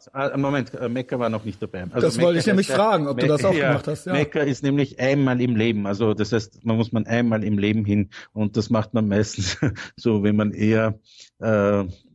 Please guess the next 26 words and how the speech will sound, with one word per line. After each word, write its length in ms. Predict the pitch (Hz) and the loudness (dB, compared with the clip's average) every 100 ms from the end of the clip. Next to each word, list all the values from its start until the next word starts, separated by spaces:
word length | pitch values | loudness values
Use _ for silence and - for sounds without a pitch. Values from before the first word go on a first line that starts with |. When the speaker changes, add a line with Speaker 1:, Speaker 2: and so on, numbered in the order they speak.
| - | -8
Speaker 2:
Also 200 | 160 151 | -2 0
es 180 | 156 160 | 0 2
wäre 180 | 185 175 | 2 4
Speaker 1:
schon 80 | 165 | 4
Speaker 2:
egal 200 | 156 160 | 4 4
Speaker 1:
reifer 80 | 160 | 4
Speaker 2:
gewesen, 240 | 156 123 | 4 4
wann, 100 | 151 170 | 4 2
Speaker 1:
ist. 300 | 156 135 143 | 0 0 0
Speaker 2:
äh, 40 | |
genau, 220 | 156 151 | 0 2
das 160 | 139 147 | 2 2
war 100 | 165 | 0
immer 140 | 160 170 | 0 -2
noch 140 | 147 | -4
drin, 240 | - 135 135 | -4 0 4
Speaker 1:
Genau. 200 | 104 95 - | 2 0 -8
Speaker 2:
so, 240 | - 120 | -8 -8
ja. 200 | 113 123 131 | -6 -4 -2
Speaker 1:
Genau, 260 | - 104 98 | 0 0 0
es 160 | 120 127 | -4 0
war, 280 | 131 156 139 | 0 0 0
man 180 | 131 | 0
musste 360 | 131 139 - 160 | 2 0 0 -2
also 180 | 131 120 | 0 -2
innerlich, 540 | 104 139 143 139 131 | -2 0 2 0 -2